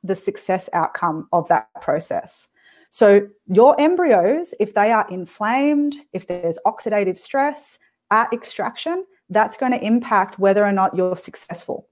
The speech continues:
in implantation. Same with, same with the, the male sperm. So it's, you still have to get healthy, <laughs> you know, um, but none of that is ever, ever spoken about in the fertility section of,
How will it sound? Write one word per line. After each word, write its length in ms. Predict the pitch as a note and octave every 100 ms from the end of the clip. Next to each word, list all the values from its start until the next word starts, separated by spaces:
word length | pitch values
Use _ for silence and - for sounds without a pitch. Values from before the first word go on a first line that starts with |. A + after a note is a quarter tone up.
| _ -
in 120 | F#3+
implantation. 920 | F#3 F3 F3+ E3+ D3+ E3+ - F#2+ - _
Same 380 | - B3+ C#4+ C#4
with, 240 | B3 -
same 280 | - A#3+ B3
with 200 | A#3 -
the, 380 | F#3+ G3+ G3+ G3+
the 100 | G3
male 300 | G3+ G3 G3
sperm. 560 | G3 - B3+ - - - _ _ - - -
So 500 | - G#3+ G3+ G3+ G#3 - _ _ _
it's, 240 | B3+ - - _ -
you 160 | A#3+
still 340 | C4 - D4+ F#4
have 180 | D#4+ -
to 80 | A#3
get 140 | G#3
healthy, 540 | A3 A4+ - - - -
<laughs> 60 | C#4+ B3+ B3+ - D4+
you 100 | A3
know, 300 | A3+ D4+ A4 - - - -
um, 600 | A#3+ A3 A#3 A#3 A3 - -
but 220 | A#3+ A#3
none 220 | A3+ A#3
of 120 | B3+ A3+
that 180 | G3
is 140 | F#3+ F#3
ever, 320 | F#3+ F3 F3+ F3
ever 520 | F#3 G3 F3 D#3 E3 _
spoken 440 | - - F3 F3 E3+
about 300 | E3 E3 E3+
in 100 | E3+
the 80 | E3
fertility 540 | - - E3 E3 E3
section 580 | - - - D#3 D3+ - -
of, 260 | D#3+ E3+